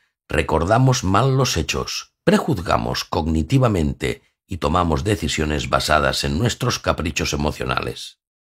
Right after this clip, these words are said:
Como humanos solemos equivocarnos mucho,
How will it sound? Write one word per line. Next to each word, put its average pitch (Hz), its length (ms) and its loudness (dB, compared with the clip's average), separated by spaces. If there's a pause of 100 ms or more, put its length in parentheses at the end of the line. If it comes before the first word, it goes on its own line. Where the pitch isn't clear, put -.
(360)
Como 78 240 0
humanos 90 520 2
solemos 117 460 6
equivocarnos 139 680 2
mucho, 127 480 2